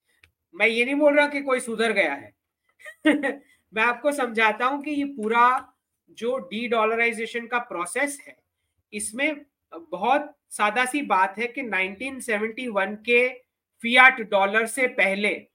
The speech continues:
अगर आपको बॉलीवुड में सर्वाइव करना था, तो आपको आपका नाम चेंज करना पड़ता था to a हिंदू, क्योंकि वो पार्टीशन की मेमोरी सबको थी तब, तब तक।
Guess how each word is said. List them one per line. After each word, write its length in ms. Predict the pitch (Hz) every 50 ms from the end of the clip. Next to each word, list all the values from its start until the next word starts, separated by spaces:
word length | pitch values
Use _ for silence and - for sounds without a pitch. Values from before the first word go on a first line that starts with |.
| _ _ _ _ _ _ _ _ _ _ _ _ _ _ _ _ _ _ _
अगर 300 | - 185 175 240 269 294
आपको 680 | 277 - - 208 214 214 - - - - 269 269 277 277
बॉलीवुड 680 | - - 185 185 180 185 202 233 226 220 247 240 208
में 260 | 226 226 247 247 254
सर्वाइव 580 | 247 - 233 202 190 185 196 208 233 262 285 277 -
करना 340 | 233 202 185 190 185 170 156
था, 380 | - - 143 147 196 269 302 _ _ _ _ _ _ _ _ _ _ _ _
तो 80 | 277
आपको 460 | 285 - 202 214 208 214 - - 269 269
आपका 380 | 254 240 233 - - 262 254
नाम 440 | 247 226 208 208 214 226 240 262 247
चेंज 360 | - 240 233 233 240 226 -
करना 340 | - - 226 214 220 226 220
पड़ता 380 | 220 220 208 196 - 214 208 214
था 260 | 214 226 262 277 285
to 240 | 277 247 247 240 226
a 60 | 208
हिंदू, 500 | 202 190 196 208 190 240 196 - - - _ _ _ _ _ _ _ _ _ _ _ _ _ _ _ _ _
क्योंकि 300 | - 208 202 196 269 269
वो 120 | 240 247 277
पार्टीशन 600 | 277 226 202 220 220 247 254 240 - 277 277 269
की 120 | 285 294
मेमोरी 460 | 285 247 226 220 220 247 254 285 285
सबको 460 | 285 - 277 247 240 - - 294 294 294
थी 400 | 294 294 - 262 277 285 285 -
तब, 180 | 190 156 - - _ _
तब 200 | 233 220 226 - -
तक। 140 | 185 -